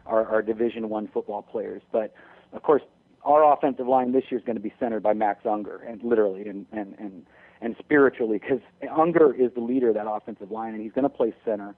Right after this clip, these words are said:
Uh, he's, he's the kind of guy who's gonna be on people's watch lists all year long, and maybe one of the best, or at least the high, most highly touted linemen, uh, on the West Coast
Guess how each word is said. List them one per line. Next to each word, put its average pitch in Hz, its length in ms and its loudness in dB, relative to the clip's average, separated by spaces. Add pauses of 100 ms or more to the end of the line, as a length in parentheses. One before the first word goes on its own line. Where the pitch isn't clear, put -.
(540)
Uh, 110 220 -10 (320)
he's, 131 240 -4 (460)
he's 143 260 -6
the 123 80 -2
kind 160 280 2
of 120 60 0
guy 127 260 4
who's 120 280 -4
gonna 123 180 -2
be 117 180 -2
on 110 120 -2
people's 110 340 -8
watch 113 380 0
lists - 260 -8
all 113 200 2
year 117 180 2
long, 107 300 -2
and 107 120 -4
maybe 120 260 0
one 107 180 -2
of 101 60 -6
the 98 60 -8
best, 104 320 -4 (640)
or 123 100 6
at 131 60 6
least 135 220 0
the 127 60 2
high, 131 220 4
most 123 200 -4
highly 127 260 4
touted 117 420 2
linemen, 104 500 -4 (400)
uh, 101 200 -12
on 117 160 2
the 113 80 2
West 107 240 -2
Coast 113 220 -4